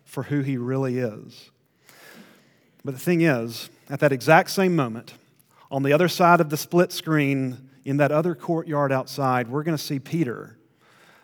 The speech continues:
this committed, devoted, longtime follower of Jesus, we're gonna see him revealed for who he really is too.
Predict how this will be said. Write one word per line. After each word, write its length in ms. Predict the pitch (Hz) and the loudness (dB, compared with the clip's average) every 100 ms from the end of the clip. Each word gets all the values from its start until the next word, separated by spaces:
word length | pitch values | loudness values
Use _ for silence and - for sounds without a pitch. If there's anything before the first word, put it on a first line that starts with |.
| _ 117 | _ -6
this 500 | 139 139 - - - _ | -4 -4 -6 -12 -18 _
committed, 640 | - 131 151 170 170 151 143 - _ _ _ 113 | -8 -2 0 0 0 -4 -12 -16 _ _ _ -8
devoted, 760 | 131 104 143 165 165 151 131 | -8 -2 0 2 0 -2 -8
longtime 720 | 131 127 147 175 - 165 151 | -6 -2 -2 -2 -4 -4 -4
follower 480 | 139 151 143 143 135 | -2 0 2 0 -2
of 80 | 120 | -6
Jesus, 580 | 117 117 104 107 - - _ - - - _ _ _ - | -6 -8 -8 -16 -18 -20 _ -20 -20 -20 _ _ _ -14
we're 100 | 139 | -10
gonna 120 | 139 | -10
see 200 | - 131 | -8 -8
him 220 | 139 135 | -6 -6
revealed 380 | 120 120 131 123 | -6 -4 -4 -6
for 120 | 123 | -10
who 100 | 117 | -10
he 160 | 117 127 | -8 -8
really 280 | 123 120 120 | -8 -8 -10
is 160 | 120 | -12
too. 300 | - 123 110 | -14 -14 -14